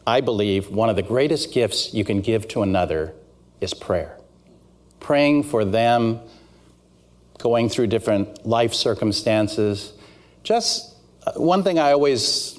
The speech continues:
put on the bottom of my student information sheet says, "How could I pray for you?" Uh, and I do,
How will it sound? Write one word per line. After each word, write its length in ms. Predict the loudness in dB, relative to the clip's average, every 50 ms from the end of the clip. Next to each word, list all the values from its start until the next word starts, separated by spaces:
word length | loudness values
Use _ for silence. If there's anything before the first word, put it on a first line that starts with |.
| -14 -6
put 180 | -2 0 2
on 180 | 2 2 2 2
the 80 | 0
bottom 380 | 2 2 2 2 4 2 4 2
of 120 | 2 2
my 480 | 2 2 4 4 4 4 4 2 0 -4 -10 -16 -12 -8
student 400 | -6 -2 0 2 2 2 2 2
information 540 | 2 0 0 2 2 2 2 0 -2 -4
sheet 360 | -4 -4 -2 -2 -2 -2 -2 -2
says, 380 | -2 -2 -2 -2 -4 -8 -12 -12
"How 200 | -4 -2 0 0
could 180 | 0 0 0 -2
I 120 | 0 0
pray 260 | -2 -2 -2 0 0 0
for 140 | 0 -2
you?" 320 | -2 -2 0 -2 -2 -4 -6 -14 -20 -20 _ _ _ _ _ _ _ -20 -20 -20 _ _ _ _ _ _ _ _ _ _ _ _ _ _ _ _ _ _ _ _ _ _ -14
Uh, 220 | -12 -12 -12 -12 -12 -10
and 260 | -8 -6 -4 -2 0
I 160 | 0 2 2 0
do, 640 | -2 -4 -6 -2 0 2 4 4 4 2 2 0